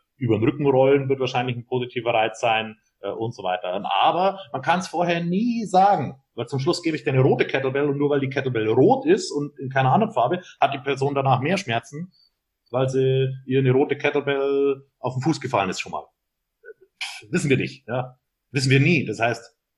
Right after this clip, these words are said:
ich kann nie vorher sagen, funktioniert eine Übung oder funktioniert nicht. Man kann Heilung sowieso nicht garantieren.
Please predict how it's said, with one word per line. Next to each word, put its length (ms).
ich 100
kann 140
nie 120
vorher 260
sagen, 340
funktioniert 460
eine 80
Übung 380
oder 220
funktioniert 540
nicht. 260
Man 120
kann 600
Heilung 320
sowieso 360
nicht 220
garantieren. 640